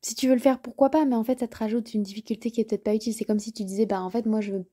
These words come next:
je veux me mettre à être très fort en course, très fort en muscu en même temps. » Et du coup, tu te fais un emploi du temps un peu dingo. Et j'ai envie de dire, « Mais pourquoi pas commencer tout doucement la course ? » Et puis, une fois que t'es, t'as ton habitude de course, te mettre à la muscu ou l'inverse, hein. Je pense que les pros de la muscu vont pas être contents que je commence par la course.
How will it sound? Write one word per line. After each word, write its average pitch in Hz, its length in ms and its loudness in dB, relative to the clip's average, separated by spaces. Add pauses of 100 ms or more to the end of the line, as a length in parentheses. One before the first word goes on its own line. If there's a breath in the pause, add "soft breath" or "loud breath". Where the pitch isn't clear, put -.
(200)
je 208 160 0
veux 220 60 6
me 214 80 6
mettre 233 380 -2
à 202 80 -2
être 196 280 -8
très 262 240 0
fort 254 240 0
en 208 120 2
course, 262 480 -2 (120)
très 254 200 0
fort 254 160 2
en 240 60 4
muscu 226 360 0
en 208 60 -4
même 190 180 -8
temps. » 247 380 -6 (440 loud breath)
Et 208 100 4
du 196 120 0
coup, 254 160 0
tu - 100 -8
te - 100 -20
fais 202 40 -4
un 185 100 -2
emploi 185 220 -2
du 202 100 2
temps 220 160 2
un 208 60 2
peu 196 140 -4
dingo. 190 480 2 (480 loud breath)
Et 208 40 -12
j'ai 196 80 -12
envie 180 120 -8
de 180 60 -14
dire, « 196 100 -8
Mais 190 100 -6
pourquoi 233 440 -2
pas 220 120 -6
commencer 180 420 -6
tout - 160 -14
doucement 196 360 -6
la 180 100 -8
course ? » - 400 -4
Et 208 60 -10
puis, - 120 -10
une 185 80 -2
fois 208 140 -6
que - 80 -20
t'es, 185 560 -6
t'as 180 180 -8
ton 190 160 -8
habitude 180 300 -8
de 180 120 -6
course, - 360 -16
te 180 240 -10
mettre 185 140 -8
à - 20 -8
la 175 60 -8
muscu 180 260 -12
ou 190 80 -8
l'inverse, 180 420 -6
hein. 185 120 -12
Je - 100 -20
pense - 180 -14
que 185 120 -8
les 180 80 -6
pros - 140 -6
de 185 40 0
la 175 80 -4
muscu 175 260 -10
vont 180 120 -6
pas 180 60 -8
être 180 120 -12
contents 185 240 -8
que 180 60 -8
je - 80 -16
commence 180 240 -10
par 180 100 -12
la 180 80 -10
course. - 260 -14